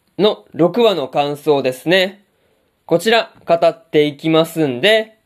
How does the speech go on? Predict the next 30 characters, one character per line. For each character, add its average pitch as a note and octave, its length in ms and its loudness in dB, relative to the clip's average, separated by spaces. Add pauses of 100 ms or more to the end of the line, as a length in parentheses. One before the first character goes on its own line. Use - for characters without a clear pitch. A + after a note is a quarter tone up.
(120)
気 F#3 140 -2
軽 F3+ 220 0
に E3+ 360 -8
聞 C#3+ 300 0
い - 20 -18
て C3+ 180 2
い B2+ 180 -6
っ - 20 -20
て A#2+ 160 -2
く B2 100 -8
だ G2+ 220 0
さ G3 180 0
い。 F3+ 240 -6 (800)
と G#3 80 0
い A#3 120 2
う A#3+ 40 2
わ A3+ 80 0
け F#3+ 100 -4
で、 - 300 -10
早 E3+ 220 0
速 E3+ 320 -4
で D3 100 2
す - 140 -6
ね、 G#3 320 0 (260)
感 F3+ 260 0
想 F3+ 280 0
の D#3+ 120 0
方、 F3 460 -2
入 C3+ 280 -2
っ C3 40 -18